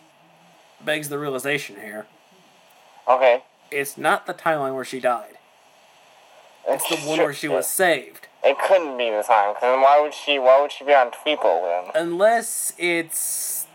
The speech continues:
Speaker 2: Somebody trying to be
Speaker 1: No,
Speaker 2: what?
Speaker 1: no. Unless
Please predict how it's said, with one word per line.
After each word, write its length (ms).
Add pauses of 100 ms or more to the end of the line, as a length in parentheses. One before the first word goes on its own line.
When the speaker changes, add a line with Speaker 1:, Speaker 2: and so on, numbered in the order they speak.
(840)
Speaker 2:
Somebody 440
trying 340 (100)
to 60
be 140
Speaker 1:
No, 160
Speaker 2:
what? 180
Speaker 1:
no. 120 (300)
Unless 680